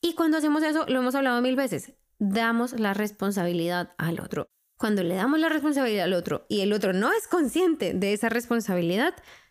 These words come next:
nosotros nos quedamos estancados. Nos estancamos en el sufrimiento, nos estancamos en el "no soy suficiente", nos estancamos en este montón de historias de mentiras que nos hemos contado. Entonces, ¿cómo evidenciamos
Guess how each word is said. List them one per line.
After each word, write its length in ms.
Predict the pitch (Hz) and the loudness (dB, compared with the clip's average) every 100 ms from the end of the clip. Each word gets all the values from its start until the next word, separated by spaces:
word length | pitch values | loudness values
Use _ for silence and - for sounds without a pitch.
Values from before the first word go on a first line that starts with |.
| _ _ | _ _
nosotros 420 | 240 240 254 226 240 | -2 0 0 0 0
nos 160 | 240 | -2
quedamos 320 | - 202 180 | -2 0 0
estancados. 600 | 185 - 196 294 294 - - | -2 -2 -2 0 -2 -2 -4
Nos 100 | 185 | -2
estancamos 540 | - 180 180 170 180 | -2 -2 0 -2 0
en 100 | 214 | -2
el 80 | 220 | -2
sufrimiento, 720 | 233 254 277 302 269 277 277 - _ | -2 0 0 2 0 0 -2 -8 _
nos 220 | 247 233 | 0 0
estancamos 760 | 233 208 208 196 208 190 185 - | 0 0 -2 0 0 2 0 -2
en 480 | 226 214 214 - - - | -2 0 0 -2 -8 -6
el 360 | 226 208 175 - | -2 0 -2 -2
"no 200 | 226 254 | 0 0
soy 120 | 190 | 0
suficiente", 840 | 190 208 254 302 285 277 247 254 233 | -2 -2 0 0 2 0 0 0 0
nos 160 | 196 | 0
estancamos 680 | 196 185 180 175 180 180 202 | -2 -2 -2 -2 -2 0 0
en 140 | 233 - | -2 -4
este 360 | 240 269 - 349 | -2 -2 0 2
montón 440 | 403 392 269 240 | 2 2 2 2
de 80 | 247 | 2
historias 680 | 277 - - 302 302 320 320 | -2 -4 -2 0 2 0 0
de 140 | 277 | 0
mentiras 640 | 240 190 165 - 233 277 294 | 0 0 -2 -2 -2 -2 -2
que 80 | 311 | -2
nos 120 | 233 | 0
hemos 220 | 190 190 | 0 -2
contado. 520 | - 214 202 - - _ _ _ _ _ - | -2 -2 -2 -6 -10 _ _ _ _ _ -4
Entonces, 520 | 254 285 240 185 - - - - | 0 0 -2 -4 -12 -18 -20 -4
¿cómo 280 | 269 277 320 | 0 2 2
evidenciamos 1000 | 339 349 262 196 175 247 240 262 302 | 2 2 2 0 -2 -2 0 0 -2